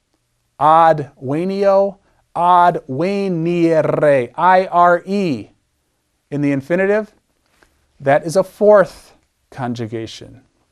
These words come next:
The infinitive gives away the conjugation of the verb. How about do, dare, dedi,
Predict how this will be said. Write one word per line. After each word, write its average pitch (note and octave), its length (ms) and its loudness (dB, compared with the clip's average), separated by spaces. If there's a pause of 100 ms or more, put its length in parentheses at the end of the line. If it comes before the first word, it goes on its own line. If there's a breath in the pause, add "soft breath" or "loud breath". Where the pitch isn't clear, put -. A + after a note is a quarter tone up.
(760)
The C3+ 160 -4
infinitive F#3 720 -4
gives D#3 320 -4
away C#3 320 -2
the C3+ 100 -8
conjugation B2 800 -10
of A#2+ 100 -12
the A#2+ 100 -10
verb. D3+ 380 -4 (1600)
How D3+ 160 0
about E3+ 600 2 (1400)
do, A3 600 4 (360)
dare, G#3 880 2
dedi, G3 760 -4